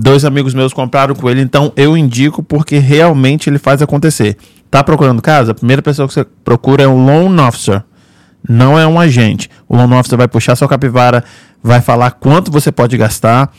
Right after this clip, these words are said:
Com essa informação, você leva pra uma pessoa que vai achar a casa pra você. Quem vai colocar o Q R Code dele aqui, você consegue colocar o Q R Code, Kim? Aqui em cima,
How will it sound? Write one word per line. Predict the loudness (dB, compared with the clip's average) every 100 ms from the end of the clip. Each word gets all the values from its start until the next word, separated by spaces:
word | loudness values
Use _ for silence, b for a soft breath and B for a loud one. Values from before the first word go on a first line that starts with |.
| b _
Com | -2 2
essa | 2 2 0
informação, | -2 0 -2 -2 -4
você | -2 -2
leva | 0 2 0
pra | 0 0
uma |
pessoa | 0 -2 -2 -4
que | -2
vai | 0 0
achar | -2 -4
a |
casa | -4 -4 -2
pra | -2
você. | -2 -2 -6 b b b b b
Quem | -2
vai | 0
colocar | 0 0 0
o | -2
Q | -2
R | -2
Code | 0 0
dele | 0 -2
aqui, | -2 -4
você | -4
consegue | -2 -2 0
colocar | 0 0
o | -2
Q | -2
R | 0
Code, | 2 0
Kim? | 0 -4 B B B B B B
Aqui | -6 -4 -2
em | -4
cima, | -2 -2 0 -2